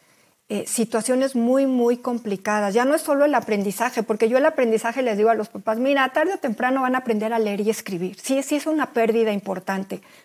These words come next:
pero lo van a lograr". Pero, eh, hay muchas otras cosas de la parte emocional que si la perdemos ahorita, como su autoestima,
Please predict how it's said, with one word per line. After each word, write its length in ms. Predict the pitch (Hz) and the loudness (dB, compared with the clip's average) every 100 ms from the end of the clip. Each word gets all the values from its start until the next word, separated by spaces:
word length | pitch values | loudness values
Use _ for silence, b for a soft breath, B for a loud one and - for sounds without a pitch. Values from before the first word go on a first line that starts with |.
| _ | _
pero 180 | 240 214 | -2 0
lo 100 | 220 | 0
van 180 | 233 240 | 0 0
a 60 | 233 | 0
lograr". 420 | 185 185 190 - - - B B B B B B B - _ | 0 -2 -6 -8 -16 -20 B B B B B B B -20 _
Pero, 600 | 240 226 226 220 - - _ _ | 4 6 6 6 4 -2 _ _
eh, 260 | 233 220 214 | 2 2 2
hay 120 | 247 | 2
muchas 340 | 262 269 277 254 | 2 2 0 -4
otras 260 | 240 247 | -4 -6
cosas 280 | 247 226 240 | -4 -4 -2
de 100 | 220 | -2
la 160 | 196 190 | -2 -4
parte 220 | 202 214 | -4 -4
emocional 720 | 214 202 202 196 196 208 240 - _ | -4 -6 -6 -4 0 0 -2 -6 _
que 100 | 226 | -4
si 140 | 202 202 | -2 -2
la 160 | 190 | -2
perdemos 500 | 202 190 214 233 240 | -4 -2 -2 -2 -4
ahorita, 400 | 226 196 202 220 | -2 -2 -2 -2
como 200 | 214 196 | -4 -6
su 120 | 190 185 | -6 -6
autoestima, 1120 | 180 - 175 - 220 208 214 208 208 202 | -6 -6 -8 -4 -2 0 0 0 0 -2